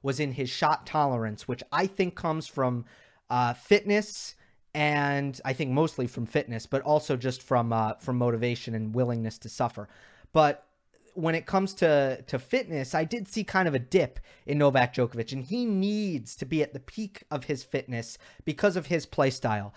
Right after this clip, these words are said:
because he doesn't really have the ability to shorten points in an effective way.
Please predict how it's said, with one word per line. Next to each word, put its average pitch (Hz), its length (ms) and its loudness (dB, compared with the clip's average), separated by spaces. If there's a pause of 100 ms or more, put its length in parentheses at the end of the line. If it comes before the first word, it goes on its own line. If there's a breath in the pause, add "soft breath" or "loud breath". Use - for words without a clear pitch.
(220 loud breath)
because 160 280 2
he 180 100 0
doesn't 175 260 2
really 170 260 2
have 156 220 4
the 143 120 0
ability 135 400 2
to 120 80 -4
shorten 135 400 -2
points 131 340 -4
in 139 100 -8
an 123 100 -2
effective 139 760 -2
way. 120 380 0